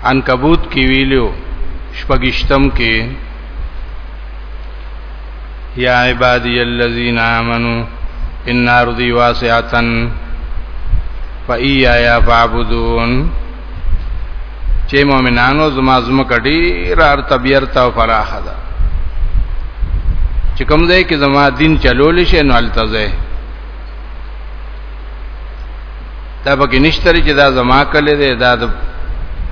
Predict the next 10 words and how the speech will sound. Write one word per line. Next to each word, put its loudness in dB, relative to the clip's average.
ان 4
ارضی 2
واسعة 4
فایایا 4
فرهبون، 0
فایایا 4
فاعبدون، 4
هجرت. 2
او 4
څلورم، 4